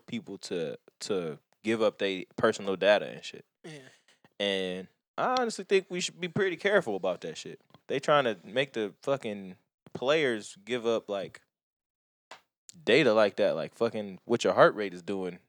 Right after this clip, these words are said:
Speaker 1: at any given time and where you at and shit like that. Nigga, they said the shit will beep if you six feet, uh, away from somebody for too long.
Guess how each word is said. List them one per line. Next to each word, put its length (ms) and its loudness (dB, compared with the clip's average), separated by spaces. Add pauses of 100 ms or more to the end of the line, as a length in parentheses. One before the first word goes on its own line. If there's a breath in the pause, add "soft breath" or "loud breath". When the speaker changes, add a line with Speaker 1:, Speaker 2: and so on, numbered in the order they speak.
Speaker 1:
at 160 2
any 180 -4
given 240 -4
time 440 -4
and 180 -18 (720 soft breath)
where 120 4
you 160 0 (120)
at 280 2 (120)
and 240 -12
shit 180 -2
like 220 -2
that. 220 4 (680)
Nigga, 120 4
they 140 10
said 260 8
the 60 -2
shit 200 6
will 80 2
beep 300 -8 (100)
if 160 -8
you 160 -12 (280)
six 380 -8
feet, 260 -2 (160)
uh, 440 2 (320)
away 260 4
from 120 -6
somebody 340 0
for 80 -12
too 160 -6
long. 300 -8